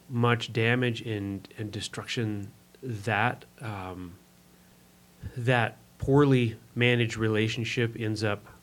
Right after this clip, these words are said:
causing in the future. And we see this here with Abram and, um, with,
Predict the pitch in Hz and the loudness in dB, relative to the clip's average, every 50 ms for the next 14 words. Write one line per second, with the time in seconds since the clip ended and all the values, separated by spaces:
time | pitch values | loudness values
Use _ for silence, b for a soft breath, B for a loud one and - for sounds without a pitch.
0 | _ _ _ _ - - - _ - - - 113 113 113 113 120 110 107 95 92 | _ _ _ _ -20 -20 -20 _ -12 -8 -4 0 0 0 0 0 -2 -2 -2 -4
1 | - - 110 120 113 - 160 170 175 170 170 - - 110 101 104 101 95 - - | -6 -6 -6 -4 -2 -2 -2 -2 -2 -4 -8 -8 -8 -6 -6 -6 -6 -6 -6 -6
2 | 117 113 107 107 98 - - 120 113 113 107 98 92 - 101 101 104 104 107 107 | -6 -4 -4 -6 -8 -6 -6 -2 -2 -2 -2 -4 -6 -8 -8 -8 -6 -4 -4 -4
3 | 101 98 101 - - 101 98 95 95 95 92 92 92 90 - 95 92 90 87 87 | -4 -4 -6 -8 -10 -10 -8 -8 -8 -8 -10 -10 -10 -12 -12 -12 -12 -12 -12 -14
4 | 87 85 - B B B B B B B B B B B B B B B B B | -14 -16 -18 B B B B B B B B B B B B B B B B B
5 | B B - - 98 98 92 85 - - | B B -16 -12 -10 -10 -10 -10 -12 -18